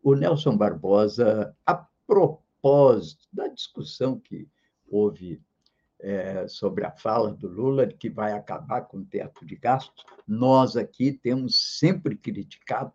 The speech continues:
também a famosa, é, pec da fome, que era a emenda constitucional número noventa e cinco da época do Temer, quando, na verdade, tudo começou, tudo de ruim começou,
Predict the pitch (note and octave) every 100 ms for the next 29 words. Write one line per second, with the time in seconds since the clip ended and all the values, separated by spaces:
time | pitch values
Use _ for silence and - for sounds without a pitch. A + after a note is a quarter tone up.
0 | D3+ G#2 F2 F2 B2+ C#3 _ _ _ _
1 | G2+ - G2+ F#2 G#2+ A#2+ G2+ A2+ G#2 F2+
2 | - _ _ _ _ _ G#2 F#2+ _ -
3 | C#3+ B2 - G#2 - C3 E3+ C#3+ G#2+ -
4 | - F#2+ G#2+ G#2+ G#2 F#2+ C3+ B2 G#2 G#2+
5 | G2+ G#2+ A2 A2+ A2 A#2 G#2 G#2+ A2 F2
6 | A#2+ - G#2 - D3 A#2+ A2+ B2 B2 B2+
7 | G#2+ G#2+ _ - E3+ D#3 G2 D2+ _ _
8 | _ G2 A2 C#3+ E3 D3+ A#2 G#2+ A2 G#2
9 | - A#2 D#3 D3+ - C#3 F#3 F#3+ G3 E3+
10 | D#3 D#3 - A#2+ A#2 - _ _ C#3+ D#3
11 | D3+ C#3 A#2+ F2 C3 D#3 - F#2 F#2 -
12 | - G2 E2+